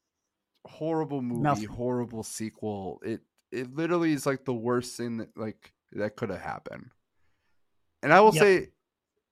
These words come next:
Speaker 1: plot-wise and interest-wise, it's probably more interesting than episode one and two, but episode one and two at least, like, maintains the lore. Like, it expands upon the lore. I don't think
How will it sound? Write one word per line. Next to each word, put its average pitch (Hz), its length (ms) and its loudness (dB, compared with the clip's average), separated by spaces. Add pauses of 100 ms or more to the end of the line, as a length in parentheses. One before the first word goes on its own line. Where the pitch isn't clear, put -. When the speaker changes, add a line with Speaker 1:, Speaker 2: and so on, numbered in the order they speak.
(440)
Speaker 1:
plot-wise 139 680 2
and 110 120 -10
interest-wise, 139 760 0
it's - 100 -16
probably 151 260 2
more 127 180 -4
interesting 127 500 -8
than 120 100 -2
episode 107 360 -6
one 104 180 -6
and 98 120 -8
two, 117 240 -4
but 135 140 -2
episode 160 420 -2
one 165 180 -2
and 151 100 -4
two 151 240 -2
at 123 100 2
least, 135 260 -4
like, 131 400 0 (720)
maintains 131 800 0
the 104 80 -8
lore. 131 580 -2 (1300)
Like, 139 140 2
it 139 80 4
expands 123 520 -2
upon 160 300 0
the 170 60 -4
lore. 180 460 4
I 143 100 0
don't 175 200 0
think 170 180 -4